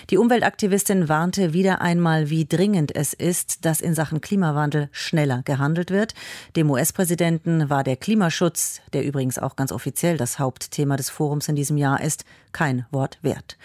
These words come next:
Bundeskanzlerin Angela Merkel probierte heute nun den Brückenschlag und plädierte dafür,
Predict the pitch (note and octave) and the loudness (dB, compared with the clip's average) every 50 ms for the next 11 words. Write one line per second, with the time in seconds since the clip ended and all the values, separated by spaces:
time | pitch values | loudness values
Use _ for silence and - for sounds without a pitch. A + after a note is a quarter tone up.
0 | - - - - - - - G#3+ A3 - - A#3 A3+ - A#3 G#3+ G#3 F3+ F#3 F#3+ | -18 -16 -16 -16 -8 -2 2 2 2 4 2 2 2 2 2 2 2 2 2 2
1 | F3 F#3 F#3 F3 F3 E3 E3+ G3+ - - B3 A#3 - - G#3+ F3 F#3 G3 F#3 - | 4 2 2 4 4 2 2 2 0 0 -2 -2 0 -2 0 2 2 2 2 2
2 | G3+ F#3+ F3+ D#3+ E3+ E3 D#3 - F#3 E3+ E3 E3 E3 D3+ D#3+ D#3+ D#3 C#3+ E3 G3+ | 2 2 2 2 2 0 0 0 0 2 2 2 2 2 2 2 2 2 2 0
3 | B3+ - - C#3+ B2+ - - D3 C#3 C#3 E3 G#3 - - - - F3 E3 - - | 0 2 0 -2 -2 0 0 0 2 2 2 0 -2 -4 -4 -4 -4 -4 -4 -4
4 | - E3+ D#3+ C#3 D#3+ D#3+ - - D3 D#3 D3 - - - D#3 D3 | -2 -2 0 0 0 -2 -2 0 -2 -2 -2 -2 0 0 2 2